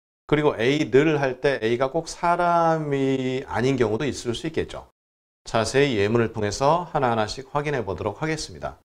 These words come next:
May I introduce my wife to you?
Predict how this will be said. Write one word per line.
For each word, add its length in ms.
May 200
I 160
introduce 800
my 240
wife 440
to 120
you? 300